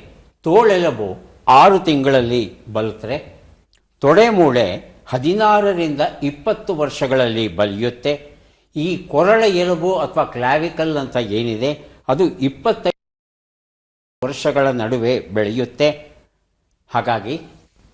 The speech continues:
ಅಪರಾಧ ನಿರ್ಣಯದಲ್ಲಿ ಯಾರು ಆರೋಪಿ ಆಗಿರ್ತಾನೋ ಅವನ ವಯಸ್ಸನ್ನು ನಿರ್ಣಯಿಸೋದಕ್ಕೆ ಈ ಮೂಳೆಗಳು ನೆರವಾಗುತ್ತೆ. ಈಗ ಒಬ್ಬ ಹುಡುಗ,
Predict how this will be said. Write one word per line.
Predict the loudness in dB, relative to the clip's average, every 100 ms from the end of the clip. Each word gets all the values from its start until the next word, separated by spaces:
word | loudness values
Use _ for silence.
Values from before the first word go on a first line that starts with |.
| _ _
ಅಪರಾಧ | -6 -4 -2 2 4 2 0 -4 -4 -6 -16
ನಿರ್ಣಯದಲ್ಲಿ | -10 -6 -2 -2 0 -2 -2 -4 -6 -10 -14 -20 _ _ _ _ _ _ _ -10
ಯಾರು | 0 0 2 -2 -4 -8
ಆರೋಪಿ | -4 0 2 0 -2
ಆಗಿರ್ತಾನೋ | -2 -2 -6 -10 -8 -10 -10 -14 -14 -20 _ _ _
ಅವನ | 0 2 0 -2 -4 -6
ವಯಸ್ಸನ್ನು | -4 0 -2 -2 -4 -2 -2
ನಿರ್ಣಯಿಸೋದಕ್ಕೆ | -4 -4 -6 -8 -8 -10 -12 -12 -12 -12 -10
ಈ | -12
ಮೂಳೆಗಳು | -10 -10 -8 -8 -10 -12
ನೆರವಾಗುತ್ತೆ. | -12 -10 -10 -10 -12 -20 -20 _ _ _ _ _ _ _ -12
ಈಗ | -8 -4
ಒಬ್ಬ | -4 -2 -4
ಹುಡುಗ, | -2 -2